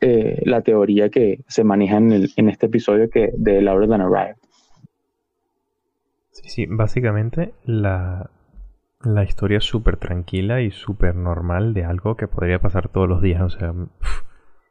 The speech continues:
Speaker 2: es que me parece una cosa, eh, súper intensa.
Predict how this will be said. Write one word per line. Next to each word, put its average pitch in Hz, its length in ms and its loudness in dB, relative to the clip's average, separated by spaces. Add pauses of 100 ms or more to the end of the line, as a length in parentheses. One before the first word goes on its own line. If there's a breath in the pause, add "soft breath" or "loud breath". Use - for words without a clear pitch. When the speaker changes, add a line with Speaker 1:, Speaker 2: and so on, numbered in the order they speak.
(120)
Speaker 2:
es 95 160 -6
que 95 120 0
me 104 100 2
parece 85 340 2
una 98 160 -2
cosa, 110 540 0 (340)
eh, 87 540 -4
súper - 640 -4
intensa. 92 760 -2